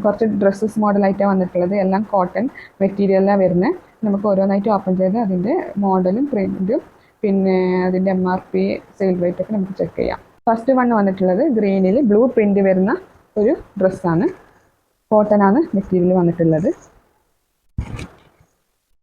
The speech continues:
മോഡൽ ഇതുപോലെ വരുന്ന സ്ലീവ്, ഫുൾ സ്ലീവ് ആണ്.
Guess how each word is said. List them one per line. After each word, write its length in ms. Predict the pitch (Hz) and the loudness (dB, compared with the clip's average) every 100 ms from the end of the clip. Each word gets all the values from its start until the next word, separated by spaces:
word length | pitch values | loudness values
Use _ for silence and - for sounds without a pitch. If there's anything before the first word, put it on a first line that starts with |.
| _ _ _ _ _ _ _ _ _ _ _ _ _ _ _ _ _ - | _ _ _ _ _ _ _ _ _ _ _ _ _ _ _ _ _ -4
മോഡൽ 300 | 202 180 185 285 | 0 0 2 2
ഇതുപോലെ 340 | 185 175 175 196 | 0 0 2 2
വരുന്ന 240 | 165 165 285 - | 0 0 -2 -2
സ്ലീവ്, 400 | 190 175 180 277 - - _ _ _ | -2 0 0 -2 -4 -20 _ _ _
ഫുൾ 160 | 202 202 | -4 -2
സ്ലീവ് 220 | 220 220 208 | 0 2 2
ആണ്. 140 | 202 | 2